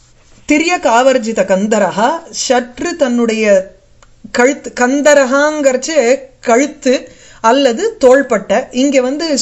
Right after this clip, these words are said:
ஸ்வானுக்கு வந்து நீண்ட கழுத்து இருக்குமோ இல்லையோ, அதனால அந்த கழுத்தை வந்து கொஞ்சம் திருப்பி வக்ரமாக, அ, திருப்பிக் கொண்டு, அ,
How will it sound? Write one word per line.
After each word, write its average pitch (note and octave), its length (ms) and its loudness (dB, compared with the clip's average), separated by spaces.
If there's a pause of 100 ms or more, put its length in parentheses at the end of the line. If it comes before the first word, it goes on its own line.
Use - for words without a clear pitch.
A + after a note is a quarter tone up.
ஸ்வானுக்கு C4 420 0
வந்து B3+ 240 0
நீண்ட C#4 480 0
கழுத்து C4 380 -2
இருக்குமோ A3+ 240 -4
இல்லையோ, G#3 240 -2 (240)
அதனால B3 360 2
அந்த B3 220 0
கழுத்தை D#4 600 0
வந்து C#4+ 280 0
கொஞ்சம் C4+ 580 -4
திருப்பி C4+ 420 -2
வக்ரமாக, B3+ 680 -2
அ, C#4 380 0 (100)
திருப்பிக் C4+ 400 -2
கொண்டு, E3+ 580 -2 (1160)
அ, A3 560 0